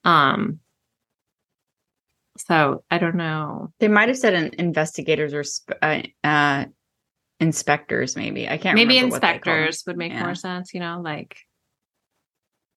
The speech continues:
Speaker 1: I don't know.
Speaker 2: If she called them police, man, this girl is just messing with my head, 'cause
Speaker 1: Yeah.
Speaker 2: <laughs> at this point.
Speaker 1: I don't know. Um, okay. Uh, is there anything beyond what you've already said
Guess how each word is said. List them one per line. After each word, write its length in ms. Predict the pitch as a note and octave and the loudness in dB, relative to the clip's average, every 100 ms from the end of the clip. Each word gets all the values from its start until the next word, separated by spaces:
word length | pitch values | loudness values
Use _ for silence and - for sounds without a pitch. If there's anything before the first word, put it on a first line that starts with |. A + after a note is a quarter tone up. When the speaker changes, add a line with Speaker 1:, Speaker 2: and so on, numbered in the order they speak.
| _ _ - | _ _ -18
Speaker 1:
I 80 | E3 | -16
don't 140 | - | -14
know. 140 | D#3+ E3 E3 - | -12 -14 -6 0
Speaker 2:
If 140 | A3+ | 2
she 160 | - F#4+ | 4 4
called 220 | D#4+ C#4 | 4 4
them 180 | B3 A3 | 2 2
police, 480 | F#3+ F#3+ F#3 F3+ - | 2 4 4 2 -2
man, 240 | G#3+ A3 A3+ | 0 2 2
this 120 | A3+ | 0
girl 220 | - F3 | 2 2
is 60 | F3 | 2
just 140 | D#3+ | 0
messing 260 | E3 D3+ D3+ | -2 -2 -2
with 80 | C#3+ | -4
my 120 | C3+ | -2
head, 440 | D3+ D3 C#3+ D3+ | 0 2 0 -2
'cause 240 | - D#3 G3+ | -2 0 4
Speaker 1:
Yeah. 320 | E3+ E3+ F#3+ | 4 4 0
Speaker 2:
<laughs> 1400 | - - - _ _ _ _ _ _ _ _ - - - | -6 -16 -20 _ _ _ _ _ _ _ _ -4 -4 -2
at 160 | G#3 G#3 | 0 2
this 200 | - - | -2 -2
point. 180 | - G3 | -4 0
Speaker 1:
I 100 | F#3+ | 0
don't 180 | F#3 F3 | -2 -2
know. 260 | D#3+ - - B3 - - G#3 | -4 -6 -10 -10 -14 -4 2
Um, 760 | A3 G#3+ G#3 G3 F#3+ F3+ F3 - | 6 6 6 6 6 4 2 0
okay. 340 | C4+ G#3 - - - | 4 4 2 -6 0
Uh, 560 | G#3 G2+ G2+ F#3+ F3+ - - _ | 4 4 4 4 2 0 -6 _
is 120 | G#3+ G#3 | -4 0
there 100 | A3 | 0
anything 420 | B3 E4+ C4 B3 | 0 -2 -4 -4
beyond 280 | A3 G#3 G3+ | 2 4 4
what 100 | G3 | 2
you've 80 | G3 | 4
already 260 | F#3 F3 | 2 2
said 440 | F#3 F3+ D#3+ D#3 | -2 0 2 0